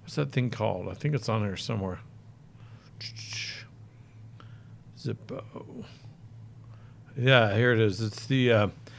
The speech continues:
double plasma arc lighter. Just recharge off the solar station. Thing is, uh, good for four hundred charges, or, yeah, every time you, uh, recharge it. Four hundred lights.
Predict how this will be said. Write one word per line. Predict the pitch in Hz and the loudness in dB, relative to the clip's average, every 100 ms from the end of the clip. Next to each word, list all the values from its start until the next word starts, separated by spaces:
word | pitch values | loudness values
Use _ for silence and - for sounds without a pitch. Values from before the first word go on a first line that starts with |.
| - | 0
double | - 143 139 | 8 10 8
plasma | 117 135 120 127 | 8 8 8 6
arc | 127 113 | 6 6
lighter. | 139 123 120 117 113 | 8 8 8 6 4
Just | 117 113 135 | 0 -2 0
recharge | 117 113 117 104 | 0 4 4 6
off | 110 104 | 4 2
the | 113 | -4
solar | 113 120 113 | 2 4 4
station. | 110 - 117 107 - 110 - - - - | 2 2 2 2 0 -2 -4 -14 -20 0
Thing | 139 127 117 98 | 4 6 6 0
is, | 110 - - | -4 -8 0
uh, | 139 120 110 | 6 6 6
good | 113 127 | 4 4
for | 120 | 4
four | 104 131 127 | 0 2 4
hundred | 117 120 107 95 - - - - - - | 4 4 2 -2 -14 -18 -18 -18 -18 -12
charges, | - - 123 120 120 113 | -2 6 8 6 2 2
or, | 110 98 - - 107 - - - | 0 0 -10 -12 -12 -12 -12 2
yeah, | 123 113 | 6 8
every | 107 110 | 6 2
time | 127 117 | 2 4
you, | 113 101 101 | 2 0 -2
uh, | - 110 | 2 2
recharge | 107 104 - 113 107 | 2 0 4 4 4
it. | 110 101 - - - - | 0 -2 -10 -20 -20 -8
Four | - 147 | 6 8
hundred | 135 113 95 - - | 8 4 -2 -14 -8
lights. | 135 120 120 120 - | 6 8 6 2 -8